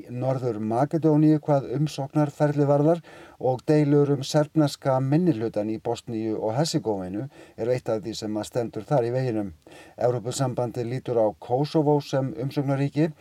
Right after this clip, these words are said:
jafnvel þótt fimm af aðildarríkjum E S B hafi ekki viðurkennt fullveldi Kosovo og þangað til gerist væntanlega lítið í umsóknarferlinu þar. Georgía er svo kafli út af fyrir sig hjá Evrópusambandinu.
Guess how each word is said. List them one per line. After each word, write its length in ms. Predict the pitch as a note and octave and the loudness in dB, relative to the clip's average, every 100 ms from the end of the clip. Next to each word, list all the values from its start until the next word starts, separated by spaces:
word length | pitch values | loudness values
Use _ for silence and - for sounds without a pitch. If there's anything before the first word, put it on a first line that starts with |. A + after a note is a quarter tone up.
| - _ A#2 | -20 _ -2
jafnvel 320 | C3+ D3 A#2 F#2+ | -2 0 -2 -2
þótt 180 | G2+ - | -10 -8
fimm 360 | - C#3+ D#3+ | -6 -2 0
af 160 | G#2 G2 - | 0 -2 -2
aðildarríkjum 680 | C3 A#2+ G2 G2+ G#2 G2+ | -2 -2 -4 -6 -6 -10
E 140 | F#2 A2 | -8 -8
S 100 | G#2 | -8
B 160 | - G#2+ A#2+ | -8 -6 -4
hafi 320 | G#2 A#2 B2 | -4 -2 -2
ekki 260 | C3+ C3 A#2+ | -4 -8 -8
viðurkennt 640 | A#2 D3+ D#3 A2+ A#2+ G#2 - | -4 -2 -2 -4 -8 -10 -10
fullveldi 480 | - D#3+ B2 G#2+ D3+ | -6 -6 -2 -4 -2
Kosovo 460 | D#3+ D#3 C#3+ A2 F#2 - - - | 0 0 0 -2 -4 -10 -20 -20
og 140 | - G2 | -10 -8
þangað 320 | A2+ A2+ - | -6 -6 -6
til 140 | A#2 A2 | -8 -10
gerist 380 | - A2+ G#2 - | -8 -6 -6 -8
væntanlega 500 | G#2+ G#2 G#2+ G#2 G2+ - | -8 -6 -4 0 0 -2
lítið 380 | A#2 D3 - G2+ | -6 -8 -8 -10
í 140 | G2+ G2 - | -8 -10 -10
umsóknarferlinu 720 | B2 - F#2+ G2 G2+ G2 B2+ | -10 -10 -12 -10 -8 -6 -2
þar. 240 | D#3 A#2 - _ - - - - | 2 2 0 _ -20 -20 -20 -12
Georgía 540 | - C#3+ D#3 E3+ F3 E3 | 0 4 4 2 2 4
er 80 | D3+ | 2
svo 140 | D3+ | 2
kafli 320 | E3+ E3 E3 D#3+ | 0 2 4 4
út 120 | D#3+ | 4
af 120 | D#3+ | 2
fyrir 160 | D#3 D3+ | 4 2
sig 220 | D#3+ D#3+ D3 | 2 2 4
hjá 140 | D#3+ D3 | 2 4
Evrópusambandinu. 840 | C#3+ C#3+ C#3+ D3 C#3+ D3 C#3+ D3+ | 2 2 0 0 2 2 4 2